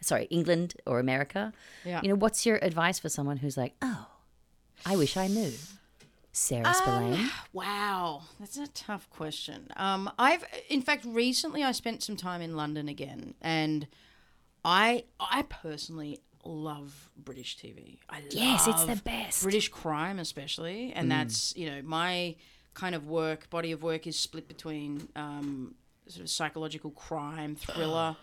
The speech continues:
Speaker 1: <gasps> Oh my God,
Speaker 2: and
Speaker 1: you have my heart.
Speaker 2: and, and Y A content, young adult content.
Speaker 1: Yeah.
Speaker 2: Um, and I personally think that, that, um, certainly the U K, but,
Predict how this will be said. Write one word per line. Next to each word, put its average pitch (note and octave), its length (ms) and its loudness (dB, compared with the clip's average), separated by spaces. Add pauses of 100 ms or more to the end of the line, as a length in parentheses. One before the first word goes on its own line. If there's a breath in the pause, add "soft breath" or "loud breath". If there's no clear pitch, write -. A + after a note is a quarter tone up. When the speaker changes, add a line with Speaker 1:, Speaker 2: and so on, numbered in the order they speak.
Speaker 1:
<gasps> - 140 -20
Oh - 120 -16
my - 120 -12
God, - 120 -10
Speaker 2:
and D3+ 480 0
Speaker 1:
you C3+ 60 0
have C#3 180 -2
my A#2+ 100 0
heart. D3+ 400 -2
Speaker 2:
and, C#3 220 -10
and D3+ 180 -8
Y C#3+ 200 -6
A G3+ 200 2
content, - 580 -10
young D3 220 -8
adult D3+ 300 -8
content. - 420 -12
Speaker 1:
Yeah. C3 300 -4 (180)
Speaker 2:
Um, D#3 560 0 (140)
and D#3+ 400 -2 (260)
I F#3 400 4
personally E3 320 -2
think C#3+ 240 -10
that, C3+ 180 -12 (280)
that, B2+ 200 -10 (200)
um, C3 420 -12 (380)
certainly D#3+ 420 -8
the D#3 100 -12
U D3 200 -6
K, D3 420 -10
but, C#3+ 180 -12